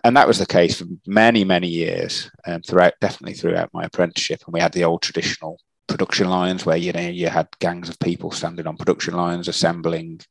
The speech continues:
uh, bracketries and, and, and, and building up photocopiers. And w-, w-,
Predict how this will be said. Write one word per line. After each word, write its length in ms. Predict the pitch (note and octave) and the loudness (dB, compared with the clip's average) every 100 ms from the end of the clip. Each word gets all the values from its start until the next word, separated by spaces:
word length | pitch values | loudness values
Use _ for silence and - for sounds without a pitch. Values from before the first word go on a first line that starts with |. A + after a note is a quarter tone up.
| - - - _ - | -20 -20 -20 _ -12
uh, 180 | E2+ E2 | -10 -6
bracketries 960 | - E2+ - - F2 E2+ E2 E2 E2 F2 | -2 -2 -4 -6 -4 -4 -4 -4 -6 -8
and, 180 | D#2+ D#2 | -12 -12
and, 340 | F2+ E2+ D#2+ - | -12 -12 -14 -10
and, 460 | E2+ E2 D#2+ D#2+ - _ _ _ - - | -8 -8 -10 -14 -20 _ _ _ -16 -6
and 180 | F2+ F2 | -4 0
building 380 | F2+ F2 F#2 | 0 0 4
up 140 | A2 - | 4 6
photocopiers. 920 | - E2 - - D#2+ - E2 - - - - - - - - - _ _ _ | 2 2 0 -6 -8 -6 -8 -8 -12 -16 -14 -12 -10 -10 -10 -18 _ _ _
And 200 | A2+ G#2+ | 0 0
w-, 280 | G#2 G#2 A2+ | -2 0 2
w-, 140 | A2+ | 2